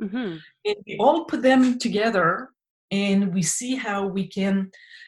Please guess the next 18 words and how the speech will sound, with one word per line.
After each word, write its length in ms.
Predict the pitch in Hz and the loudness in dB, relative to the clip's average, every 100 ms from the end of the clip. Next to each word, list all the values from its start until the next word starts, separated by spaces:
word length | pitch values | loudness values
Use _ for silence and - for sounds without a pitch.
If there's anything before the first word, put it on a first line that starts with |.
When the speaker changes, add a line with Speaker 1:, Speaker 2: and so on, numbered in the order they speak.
| _ _ _ - | _ _ _ -2
Speaker 2:
potentialize 800 | 220 226 262 - 220 180 175 175 | 0 0 -2 -2 -2 -2 -2 -2
our 160 | 180 170 | -2 -2
different 400 | 240 247 220 - | -2 -4 -4 -4
types 360 | 196 233 - | -8 -6 -6
of 140 | 180 - | -8 -8
competence, 720 | 196 165 156 175 185 190 - | -8 -6 -8 -8 -8 -8 -4
and 120 | 190 190 | -2 -2
that's 180 | 190 | -4
how 160 | - 196 | -6 -6
we 160 | 185 175 | -2 -2
move 180 | 180 | -4
forward. 480 | 156 175 196 156 160 - _ _ _ _ - | -6 -10 -6 -6 -6 -10 _ _ _ _ -8
Speaker 1:
It 120 | 196 | -6
sounds 380 | - 185 196 175 | 0 2 2 -2
like 200 | 175 - - | -4 -4 -12
such 200 | - 175 | -8 -6
a 40 | 165 | -4
powerful 720 | 135 143 151 156 147 139 | -4 -4 -6 -8 -8 -8